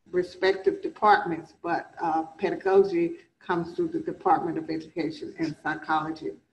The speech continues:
We also have, uh, a major of general studies for those individuals who are just simply seeking, uh, an education degree, and of course, psychology, which prepare us to work with individuals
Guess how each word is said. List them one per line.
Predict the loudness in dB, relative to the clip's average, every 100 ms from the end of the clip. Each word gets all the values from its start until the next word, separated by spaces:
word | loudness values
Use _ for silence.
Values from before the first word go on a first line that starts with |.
| _ _ _
We | 4 8
also | 8 6 2 0 0
have, | 0 2 2 2
uh, | 0 0 -2 -8 _ _ _ _ _ _ -4
a |
major | 2 8 10 8 4 4 2
of | 0 -8
general | 2 4 6 4 -2
studies | -8 -2 2 4 4 2 -4 -14 _ _ -4
for | -2
those | 4 6 8
individuals | 6 4 6 4 4 -2
who | -2 -2
are |
just | 0 -2 -2 0
simply | 0 2 0 -2
seeking, | 4 8 8 8 0 -2 -4
uh, | -2 2 0 0 -4
an | -4 0
education | 0 0 0 0 0 -6
degree, | -6 6 10 10 6 -10 -18 _
and | -8
of | -8 -2
course, | 2 4 2 -2
psychology, | -2 -2 2 4 4 2 -2 -4 -6 -10 _ _ -2
which | 0 0 -8 -20 _ -12
prepare | -10 0 4 4 2
us | -2 -2
to | -4
work | 0 0 0
with | -4 -4
individuals | -2 -2 0 0 0 -4